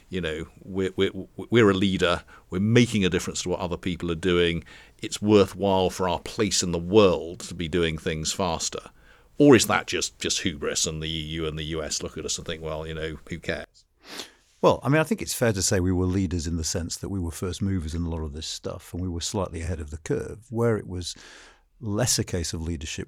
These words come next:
Speaker 2: was, I suppose, in the relative absence of followers. Uh, and there, <laughs> and there, and there, I think the, you know, the U S and the E U aren't the issue, are they? It is countries like China and India, and that's where the real struggle is. I mean,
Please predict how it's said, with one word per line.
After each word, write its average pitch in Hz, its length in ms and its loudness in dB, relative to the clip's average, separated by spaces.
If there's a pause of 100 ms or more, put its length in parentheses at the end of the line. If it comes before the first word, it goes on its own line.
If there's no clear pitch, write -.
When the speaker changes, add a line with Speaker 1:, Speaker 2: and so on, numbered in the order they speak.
(120)
Speaker 2:
was, 98 80 -8
I 95 80 -6
suppose, 92 400 -4
in 85 60 -6
the 92 140 -4
relative 101 400 -2
absence 90 360 -6
of 92 80 -10
followers. 85 720 -6 (420)
Uh, 104 200 6
and 117 160 8
there, 185 400 8
<laughs> - 560 2
and 123 160 8
there, 151 320 12 (540)
and 127 100 4
there, 165 180 12
I 127 60 12
think 123 180 6
the, - 500 4
you 120 120 6
know, 107 80 8
the 101 100 4
U 135 220 12
S 117 160 8
and 110 100 6
the 107 100 2
E 117 120 4
U 107 160 8
aren't 104 160 6
the 120 120 6
issue, 92 300 4
are 98 140 4
they? 76 360 -4
It 95 120 -6
is 90 120 -2
countries 92 380 -4
like 90 220 0
China 95 500 0
and 87 100 -2
India, 87 440 -2
and 87 160 -4
that's - 280 2
where 82 100 -4
the 87 100 -6
real 95 240 -4
struggle 82 520 -10
is. - 200 -16
I - 20 -6
mean, 113 240 0